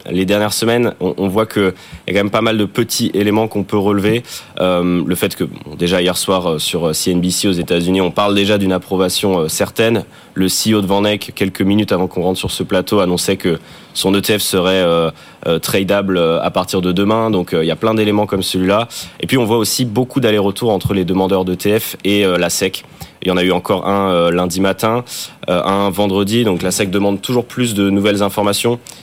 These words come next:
Élément quand même qui est, euh, plutôt positif puisque, euh, si elle avait décidé de les refuser, elle n'aurait pas, euh, demandé à, à tous ces, euh, demande-, bah, ces demandeurs, donc ces gestionnaires d'actifs, de, de préciser vraiment ces détails-là. Donc je pense vraiment que la sec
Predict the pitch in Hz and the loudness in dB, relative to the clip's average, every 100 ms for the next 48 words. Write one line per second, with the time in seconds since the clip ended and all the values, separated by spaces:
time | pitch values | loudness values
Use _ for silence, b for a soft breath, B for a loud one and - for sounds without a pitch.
0 | - 92 98 101 101 104 98 95 87 87 | -6 0 0 0 0 0 -2 -2 2 2
1 | 82 78 - - - 101 98 107 98 95 | 2 0 -6 -12 -6 -2 0 0 0 -2
2 | 110 85 - 95 87 76 - 85 80 - | -4 -4 -2 0 0 0 -4 -4 -4 -2
3 | 85 87 92 - 104 95 92 90 - 92 | -2 0 0 0 2 2 2 0 -2 0
4 | 104 87 80 90 90 B B B - 85 | 2 2 2 2 0 B B B -2 0
5 | 87 90 95 90 - 82 - - - 90 | 2 2 2 2 0 -4 -4 -6 -2 0
6 | 80 76 80 85 82 57 73 71 - 80 | 0 0 0 0 0 -2 -4 -6 -6 -4
7 | 85 85 92 85 80 80 80 - 85 87 | 0 2 2 0 -4 -4 -4 -2 0 -2
8 | - 90 85 B B - 87 - 110 - | -2 -2 -2 B B -4 -2 0 0 0
9 | 101 107 98 - - 87 90 101 - 95 | 0 0 -2 -10 -6 -2 0 0 0 -2
10 | 95 95 95 90 87 - 123 107 98 101 | 2 2 2 0 -2 0 0 0 0 0
11 | 98 98 - 101 | 0 -2 0 -2